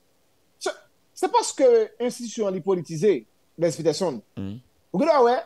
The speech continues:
Speaker 1: direktè jeneral lapolis nan gen volonte pou l mennen operasyon, ebyen, Ariel Henry, kòm le chèf C S P N, nou ta ka di kòm premye tèt nan lapolis nan,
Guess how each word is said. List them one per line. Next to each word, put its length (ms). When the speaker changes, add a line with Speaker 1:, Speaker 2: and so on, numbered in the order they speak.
Speaker 1:
direktè 440
jeneral 600
lapolis 520
nan 200
gen 200
volonte 420
pou 100
l 80
mennen 260
operasyon, 560
ebyen, 340
Ariel 460
Henry, 460
kòm 160
le 100
chèf 360
C 280
S 160
P 220
N, 260
nou 100
ta 120
ka 160
di 100
kòm 240
premye 320
tèt 540
nan 160
lapolis 460
nan, 160